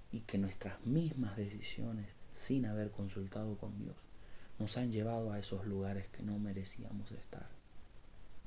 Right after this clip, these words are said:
o que no estaban estipulados para nuestras vidas. Pienso yo que el reconocer, hermano, que nuestra carne a veces nos lleva a ese pecado o a ese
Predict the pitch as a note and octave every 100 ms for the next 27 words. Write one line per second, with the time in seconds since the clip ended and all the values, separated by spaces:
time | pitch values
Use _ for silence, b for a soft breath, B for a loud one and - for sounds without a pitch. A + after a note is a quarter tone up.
0 | - - - - - G2+ - G2+ F#2 -
1 | G#2 F#2 F2+ - F#2+ - F#2+ G2 F#2+ F#2+
2 | F#2 - - - - F#2+ - - - -
3 | - - - - - - - - - -
4 | - - - - A2+ A2+ A2+ G#2 G2+ G#2+
5 | G#2+ G2 - F#2+ F#2+ F#2+ G2 G#2+ - G2+
6 | G2 - A#2+ A#2+ A2 G#2 A2 A#2 G#2+ -
7 | G2+ G2+ - B B B B - - -
8 | - - - - - - G2+ - G2 F#2+
9 | - G#2+ G#2 G2+ G2 G2+ G2 G2+ G2 G2
10 | F#2+ G2 G#2+ G#2 G#2 G#2+ G2+ G2+ - G2+
11 | - G#2 G#2+ G#2 G#2+ A2 - B B -
12 | - - - - - - - G2+ G2 G2+
13 | G2+ - - G#2 G#2 A2+ A2+ A2